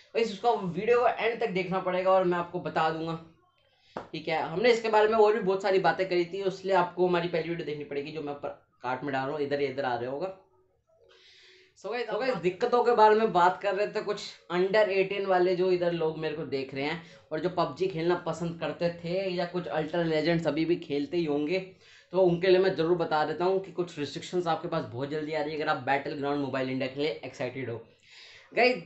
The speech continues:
अगर आप under eighteen हो तो आप तीन घंटे से ज़्यादा दिन में game नहीं खेल सकते। अगर आप under eighteen हो तो आप in game purchases सात हज़ार से ज़्यादा नहीं कर सकते। अगर आप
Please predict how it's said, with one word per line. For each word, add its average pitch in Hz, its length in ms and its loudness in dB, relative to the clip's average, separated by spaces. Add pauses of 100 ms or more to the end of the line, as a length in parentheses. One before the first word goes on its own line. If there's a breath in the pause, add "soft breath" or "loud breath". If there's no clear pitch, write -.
(120)
अगर 220 180 2
आप 247 140 4
under 226 200 2
eighteen 220 300 2
हो 233 80 0
तो 233 80 -2
आप 233 220 2
तीन 233 220 -4
घंटे 202 220 -2
से 214 120 -2
ज़्यादा 196 460 2 (340)
दिन 143 400 2
में 190 200 0
game 170 160 4
नहीं 165 240 2
खेल 127 180 -4
सकते। 113 420 -10 (360)
अगर 190 160 0
आप 233 160 4
under 220 240 2
eighteen 208 300 2
हो 214 60 4
तो 214 120 0
आप 208 200 4
in 220 320 2
game 185 280 6
purchases 185 560 2
सात 190 400 0
हज़ार 175 240 2
से 170 120 -4
ज़्यादा 151 280 0
नहीं 156 160 0
कर 139 140 -4
सकते। 113 440 -12 (460 loud breath)
अगर 233 180 0
आप 254 300 4